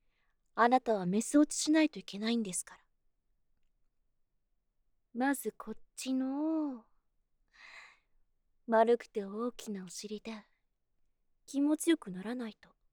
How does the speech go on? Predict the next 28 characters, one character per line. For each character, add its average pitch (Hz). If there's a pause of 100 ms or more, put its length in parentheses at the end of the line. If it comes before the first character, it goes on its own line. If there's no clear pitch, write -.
(3000)
お 208
尻 220
の 220
穴、 214 (1200)
ち 285
っ 277
ち -
ゃ 349
い 311
ま 285
ま 339
で 330
す -
ね。 302 (1700)
こ 247
っ 233
ち 311
は 269
全 262
然 302
使 -
っ 294
て 302
な 285
い 285
な 247
ん 208
て、 -